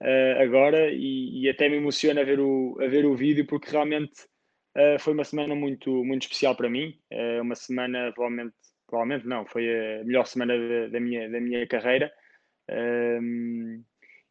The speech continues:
e, e pronto, e acaba por ser também, eh, se calhar uma, uma recompensa a, a todo o trabalho que eu, que eu fiz durante, durante todos os anos e,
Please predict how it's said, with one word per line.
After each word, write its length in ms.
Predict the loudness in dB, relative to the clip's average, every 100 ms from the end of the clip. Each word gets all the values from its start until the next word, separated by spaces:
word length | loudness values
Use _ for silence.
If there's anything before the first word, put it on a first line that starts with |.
| _
e, 540 | -4 -2 0 -2 -4 -6
e 40 |
pronto, 260 | -6 -6 -4
e 60 |
acaba 260 | 0 0 0
por 100 | -4
ser 320 | -4 -4 -4
também, 440 | -6 -4 -4 -4 -8 _ _ _ _ _
eh, 500 | -6 -4 -4 -4 -4 -4
se 80 |
calhar 320 | 0 2 2 0
uma, 680 | 0 -2 -4 -6 -8 -10
uma 200 | -4 -2
recompensa 640 | 0 2 2 2 0 0 0
a, 360 | 2 0 0
a 40 | -2
todo 280 | 2 2 2
o 40 |
trabalho 420 | 2 4 6 4 2
que 100 | 2
eu, 680 | 4 2 -2 -4 -10 -18 _
que 100 | -2
eu 40 |
fiz 280 | 0 0 0
durante, 540 | 2 0 0 -4 -4 -2
durante 340 | -2 -2 -2
todos 240 | 0 0 -2
os 160 | 0
anos 360 | 2 2 -2 -8 -10
e, 440 | -8 -6 -8 -10